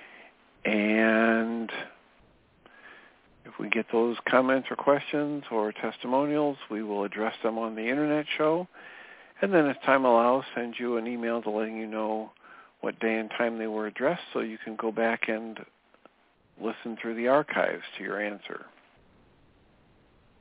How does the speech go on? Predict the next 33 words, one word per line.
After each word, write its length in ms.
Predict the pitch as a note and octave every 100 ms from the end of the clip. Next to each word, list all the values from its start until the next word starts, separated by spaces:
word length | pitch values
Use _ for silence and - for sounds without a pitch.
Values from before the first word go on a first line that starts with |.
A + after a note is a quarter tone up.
| - - - - - - -
The 100 | F#2+
archives 540 | G#2 A2 - B2 A#2+ A2
of 160 | A#2+ G#2+
this 160 | A#2+ -
show 260 | B2+ A#2 A#2 -
for 120 | A#2
the 80 | A#2
past 400 | - A#2 A2+ A2 - - - - - - - -
almost 400 | F3+ G3 A#2 - -
twelve 260 | - G2+ F2+
years, 300 | F#2+ G#2 B2+ -
we're 120 | G#2
a 60 | F#2+
month 260 | G#2 A2 - - -
shy 220 | A2 G#2
of 120 | F#2+ -
twelve 280 | - G#2 F#2+
years 320 | A2 A#2 G#2 G#2
now, 380 | G#2 G#2 C#3 - _ _ - - - - - -
are 220 | G2+ G#2+
available 720 | G#2 A#2 B2 B2 C3+ C3+ - - _ _ _ -
on 180 | G#2 G#2+
the 60 |
website. 580 | A2 A2+ A#2 - C#3 B2+
If 80 | G2+
you 60 |
go 180 | G2 G#2+
to 80 | G2+
W 340 | - A2+ B2
H 260 | B2 B2 B2+ -
Y 560 | A#2 A#2+ A#2+ C3 B2 -
A 340 | A2 A2+ A#2 G2+ A2
G 400 | A#2+ B2 B2